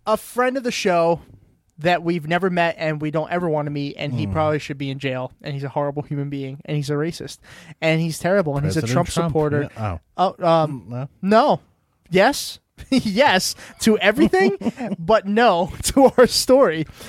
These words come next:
Speaker 2: I'm sorry, Tom, you have to be more specific.
Speaker 1: Okay. Uh, he's the Indian Donald Trump.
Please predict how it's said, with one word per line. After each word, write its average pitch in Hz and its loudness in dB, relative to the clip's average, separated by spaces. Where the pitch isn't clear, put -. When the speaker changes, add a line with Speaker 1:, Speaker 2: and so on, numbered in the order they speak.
Speaker 2:
I'm 123 -6
sorry, 120 0
Tom, 151 2
you 151 2
have 156 2
to 165 0
be 151 4
more 127 2
specific. - -6
Speaker 1:
Okay. 185 2
Uh, 165 4
he's 180 -4
the 196 -10
Indian 208 -2
Donald 175 0
Trump. - -6